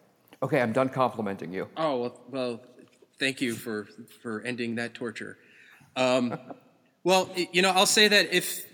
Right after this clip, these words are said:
Speaker 2: you know, again, if you go to Inkshares and, and you look on, on the site there for Yells for Ourselves, there's an excerpt there of the, um, of the introduction. And that's sort of, it's a very long introduction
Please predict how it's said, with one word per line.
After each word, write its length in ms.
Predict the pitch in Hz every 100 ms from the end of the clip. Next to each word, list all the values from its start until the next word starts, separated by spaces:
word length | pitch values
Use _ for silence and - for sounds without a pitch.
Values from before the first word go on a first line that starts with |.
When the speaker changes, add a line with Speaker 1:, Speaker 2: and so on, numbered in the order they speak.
| - -
Speaker 2:
you 120 | - 160
know, 260 | 139 127 -
again, 280 | 127 147 135
if 140 | 135
you 60 | 117
go 220 | 127 139
to 280 | 143 131 117
Inkshares 580 | 117 - 113 113 110 113
and, 180 | 107 -
and 140 | 113
you 100 | 110
look 160 | 117 117
on, 420 | 113 113 113 113 _ _ _ _
on 140 | 113 110
the 80 | 110
site 240 | 113 107
there 140 | 110
for 120 | 104 107
Yells 220 | 110 110
for 140 | 107
Ourselves, 400 | 101 - 107 101
there's 180 | 113 113
an 80 | 120
excerpt 460 | 127 - 131 - 117
there 240 | 113 113
of 320 | - 110 104
the, 280 | 107 101 98
um, 200 | 92 92 _ 107
of 100 | 98
the 80 |
introduction. 640 | 113 110 - 113 - 160 165 _ _ - - - _ -
And 320 | 120 120 117
that's 160 | 117 -
sort 200 | 127 117
of, 280 | 110 104 - - - -
it's 180 | 123 123
a 60 |
very 340 | 107 127 175 147
long 500 | 139 165 170 143 131 - -
introduction 720 | 123 135 120 113 - 101 95